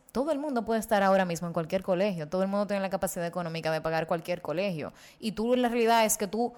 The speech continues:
sabes, mm, el parte de quiénes son las personas con las que comparten tus hijos, pero hay una gran parte que tú no sabes, que tú no conoces quiénes son. Y eso es una realidad. Y antes también yo creo que la gente como que se acercaba más, los papás se hacían amigos,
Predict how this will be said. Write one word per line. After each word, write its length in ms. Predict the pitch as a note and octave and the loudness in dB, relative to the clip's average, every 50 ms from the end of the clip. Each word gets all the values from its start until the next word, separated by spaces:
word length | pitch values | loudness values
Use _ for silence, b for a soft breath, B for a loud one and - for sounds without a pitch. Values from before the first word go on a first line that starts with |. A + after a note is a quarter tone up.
| B B B | B B B
sabes, 840 | B - - - G3+ G#3+ A3+ A#3 G#3 G3 A3 B3 - - - - - _ _ _ _ _ _ _ _ - | B -4 0 4 6 6 6 6 6 4 4 2 0 -2 -4 -6 -10 _ _ _ _ _ _ _ _ -6
mm, 340 | F3+ F#3 G3 F#3+ F#3 F#3 F#3+ | -4 -2 -2 -2 -2 0 0
el 380 | F#3+ F#3+ F#3 F3+ F3+ F3 E3+ - - - | 2 2 2 0 -2 -6 -10 -16 -6 0
parte 420 | - G#3+ A#3 A#3 A#3 - - F#3 | 2 2 4 4 2 0 -2 -2
de 100 | E3+ F3 | -2 -4
quiénes 300 | E3+ D#3 G3+ G#3 G#3+ G3+ | -4 -6 -6 -4 -2 0
son 200 | - G#3+ G#3 G3 | 2 2 4 4
las 120 | G3 F#3+ F#3 | 4 4 4
personas 320 | - G3 - G3 F#3+ F#3 | 2 2 0 2 0 2
con 100 | F#3+ G3+ | 0 0
las 80 | F#3+ F3+ | 0 0
que 80 | F#3 | -2
comparten 380 | E3 F3+ E3+ F3+ F3 F3+ G3 G3+ | -4 -4 0 0 0 0 0 -4
tus 180 | G3+ A3 - - | -4 -4 -4 -4
hijos, 240 | D#3+ D3+ D3+ D#3 - | -4 -2 -4 -4 -2
pero 140 | - A#3 A#3 | -2 -2 -2
hay 40 | A#3+ | -2
una 140 | B3+ C4 B3+ | -2 -2 -2
gran 160 | B3+ B3+ A#3 | -2 -2 -2
parte 200 | B3+ B3 B3+ B3 | -4 -4 -4 -4
que 80 | A#3+ | -4
tú 160 | A#3 A#3+ A#3+ A#3+ | -4 -6 -6 -8
no 100 | A#3+ A#3+ | -8 -8
sabes, 260 | A#3+ - A#3+ A#3+ A#3 | -6 -4 -2 0 0
que 40 | A3+ | 0
tú 100 | A3+ A#3 | -2 -2
no 100 | A#3 A#3 | -4 -4
conoces 300 | A3 A3 A3 A3+ A3 A3 F#3+ | -4 -6 -6 -6 -6 -8 -8
quiénes 240 | - G3+ G3+ F#3+ - | -8 -6 -6 -6 -6
son. 400 | - A3 C#4 - G3 C#3+ - - b b b b b | -6 -8 -8 -8 -10 -12 -14 -16 b b b b b
Y 140 | b G#3+ G#3+ | b 2 4
eso 220 | A3 G#3+ G#3+ B3 | 4 2 2 -2
es 100 | A3+ - - | -4 -4 -6
una 200 | A3+ A#3 A3 A3 | -6 -2 -2 0
realidad. 560 | G#3 G#3 G3 F3 D#3+ D#3 E3 A3+ C4+ C4+ - - b b b b b b b b _ _ _ - - - _ - | 0 0 -2 -2 -2 0 0 0 0 -2 -6 -10 b b b b b b b b _ _ _ -10 -10 -10 _ -6
Y 80 | A#3+ A#3+ | -2 0
antes 260 | A#3+ B3+ B3+ D4 D#4 | 0 2 2 0 2
también 300 | - D4 C4 B3 B3 A#3 | 2 0 0 0 -2 0
yo 100 | A#3 A3+ | -2 0
creo 200 | A#3 A3+ A#3 A3 | 0 0 -2 0
que 80 | A3 A3 | -2 -2
la 80 | G#3 G3+ | -2 -2
gente 260 | G3 G3+ G3 G#3+ G#3 | -2 -4 -4 -4 -4
como 220 | A#3 A3+ A3 A3 A3 | -4 -2 -4 -2 -2
que 300 | A3 G#3+ G#3 F#3 - B B B B B | 0 0 0 0 -2 B B B B B
se 140 | B - B3+ A3 | B -4 -4 -2
acercaba 420 | G#3+ A3 F#3+ D#3 G3 F#3+ F#3+ G3+ | -2 -2 -2 0 2 2 2 2
más, 380 | F#3+ F3+ F3 F3+ F3+ F3+ - F#3 | 0 0 0 -2 -2 -4 -6 -8
los 160 | F3+ E3 - | -8 -6 -4
papás 300 | F3+ E3 D3 E3 E3 D#3+ | -4 -2 -2 -2 -4 -4
se 60 | F#3 | -6
hacían 220 | E3 - F3+ F3 | -6 -6 -6 -6
amigos, 680 | E3+ E3 D#3 D#3 D#3 D#3+ D#3 D3+ D#3 D#3+ - - - - | -6 -6 -6 -6 -8 -8 -8 -8 -8 -10 -10 -14 -18 -20